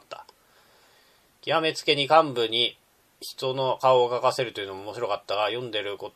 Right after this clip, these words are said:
と、こっちまで痛みが伝わってきた。死後、別四郎さんにおばさんを残してくれた。このおばさんが女房にと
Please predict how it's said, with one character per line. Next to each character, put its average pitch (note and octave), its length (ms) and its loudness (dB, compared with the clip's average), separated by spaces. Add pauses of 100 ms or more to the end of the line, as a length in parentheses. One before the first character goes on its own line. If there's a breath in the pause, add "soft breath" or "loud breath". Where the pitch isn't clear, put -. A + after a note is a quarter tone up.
(160)
と、 A2+ 160 -2
こ G2+ 100 -8
っ - 40 -16
ち - 120 -16
ま G#2+ 140 -6
で G2 80 -6
痛 G#2 180 -6
み G#2 100 -10
が G#2+ 120 -4
伝 - 200 -8
わ F#2 60 -4
っ - 40 -18
て - 100 -20
き - 80 -18
た。 - 120 -14 (760)
死 - 120 -12
後、 A#2 120 -2
別 A2 240 -4
四 C#3 100 -6
郎 C3 140 -2
さ A#2+ 220 0
ん A#2 220 -4 (220)
に B2 320 -2
お A2+ 60 -20
ば B2 120 2
さ B2+ 120 -6
ん B2 120 -2
を D#3 60 -2
残 G#2+ 200 -6
し - 80 -14
て G2 80 -10
く F2 60 -10
れ E2+ 100 -12
た。 - 200 -12
こ - 220 -16
の B2+ 100 -4
お A#2+ 40 -8
ば A#2+ 100 -2
さ A#2+ 160 -4
ん A#2 40 -8
が A#2 300 0
女 A#2 220 -6
房 G2+ 180 -6
に G#2 140 -10
と - 260 0